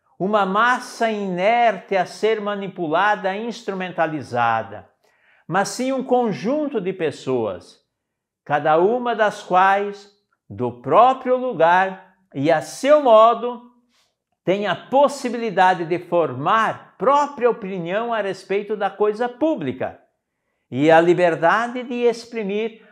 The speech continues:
a própria sensibilidade política e de fazê-la valer de maneira consoante com o bem comum. Todos se tornam corresponsáveis pela própria sociedade.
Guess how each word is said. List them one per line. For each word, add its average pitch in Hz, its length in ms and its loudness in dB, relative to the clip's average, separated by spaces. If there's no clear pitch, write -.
a 156 160 2
própria 247 560 0
sensibilidade 214 1200 -4
política 202 640 -4
e 226 40 -2
de 220 120 -4
fazê-la 196 640 -4
valer 165 560 -2
de 220 120 -6
maneira 185 640 -4
consoante 208 1160 -4
com 180 300 -6
o 170 40 -8
bem 131 260 -8
comum. 123 560 -6
Todos 214 580 -4
se - 220 -16
tornam 202 520 -4
corresponsáveis 196 2250 -6
pela 139 260 0
própria 139 460 -2
sociedade. 104 800 -8